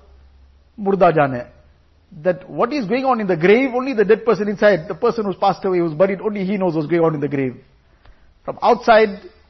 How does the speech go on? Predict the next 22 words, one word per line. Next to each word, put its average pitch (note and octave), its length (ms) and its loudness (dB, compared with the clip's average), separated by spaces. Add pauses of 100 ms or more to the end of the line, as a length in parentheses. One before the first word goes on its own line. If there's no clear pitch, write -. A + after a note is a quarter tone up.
(120)
nobody F3 300 -2
knows. C3 240 -6 (920)
So - 100 -10
likewise, A#3 560 2
every C4 280 -2
person's G#3+ 600 -2 (500)
own D#4 240 2
life F#3 400 4 (920)
and E3 160 -8
what B3 160 2
is B3 120 0
going A#3+ 240 2
on A#3 320 2
in G3 160 -4
the F#3+ 100 2 (140)
qabr A#3+ 240 4
of G3+ 160 -2
his G#3+ 180 -4
heart, D#3 420 4 (720)
only A#3 180 -8
he G3 140 0
knows. C#3+ 440 -4